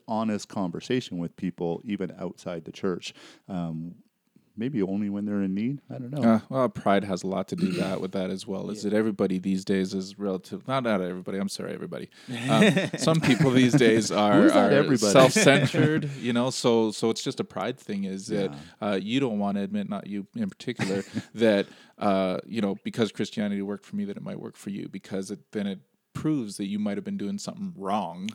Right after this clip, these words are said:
Speaker 2: you know,
Speaker 1: Right.
Speaker 2: air quote, uh, this whole time, right? And, and everybody has so much pride that they like to think that everything up until this point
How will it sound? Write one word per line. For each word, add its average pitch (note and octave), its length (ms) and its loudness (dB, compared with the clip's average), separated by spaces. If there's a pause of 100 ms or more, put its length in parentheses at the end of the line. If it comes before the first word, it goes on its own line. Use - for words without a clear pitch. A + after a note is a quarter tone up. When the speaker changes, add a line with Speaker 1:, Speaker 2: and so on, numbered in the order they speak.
(140)
Speaker 2:
you F#2+ 60 -2
know, F2+ 180 -2
Speaker 1:
Right. - 80 -6
Speaker 2:
air G2 180 -4
quote, F#2 480 -8
uh, F#2+ 200 -6
this F#2+ 180 -6
whole F#2 200 -4
time, F#2+ 400 -8
right? F#2+ 200 -6
And, G2 160 -6
and G2 100 -6
everybody G2+ 320 -6
has F#2+ 160 -6
so - 140 -8
much G2 240 -6
pride G2 280 -4
that F#2 120 -18
they G#2 80 -4
like G#2 220 -6
to - 100 -10
think G#2 300 -8
that F#2+ 100 -10
everything G2 400 -10
up F#2+ 160 -8
until G2 260 -10
this G2 220 -10
point G#2 480 -6